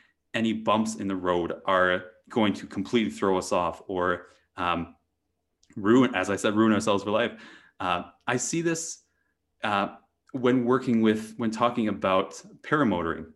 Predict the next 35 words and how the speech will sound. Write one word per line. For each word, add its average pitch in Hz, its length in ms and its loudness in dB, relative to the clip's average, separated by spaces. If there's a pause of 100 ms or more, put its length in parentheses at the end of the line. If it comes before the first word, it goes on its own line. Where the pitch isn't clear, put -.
(200)
And 104 140 -2
so 104 480 -2
paramotoring, 98 400 2
just 85 200 -12
a 82 40 -14
brief 85 260 -4
example, 90 480 -4 (500)
it's 113 380 -2
when 113 320 2
you 110 180 8
are 110 240 2
in 139 160 2
the 147 60 2
sky 107 360 0
with 101 260 -2
a 95 160 2 (120)
parachute 120 400 0
over 92 140 0
your 87 120 0
head 90 300 -4
and 95 120 -2
a 92 80 -2
motor 101 340 4
strapped - 320 -4
to - 60 -4
your 85 60 -4
back. 80 300 -2 (400)
And 123 140 2
it's 127 120 0
a 147 200 -4
very, 151 360 0 (200)
you 131 100 -2
know, 117 120 -2
intense 120 360 -2
situation. 113 640 -2